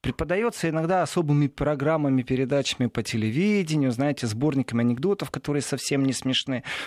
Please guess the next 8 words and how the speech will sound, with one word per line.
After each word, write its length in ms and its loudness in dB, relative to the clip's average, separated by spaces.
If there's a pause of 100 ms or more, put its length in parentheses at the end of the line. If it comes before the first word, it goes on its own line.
(140)
Но 340 0
на 140 -2
самом 420 -2
деле, 480 0
э, 400 -6 (100)
вот 300 -6
нету 380 2
науки. 600 2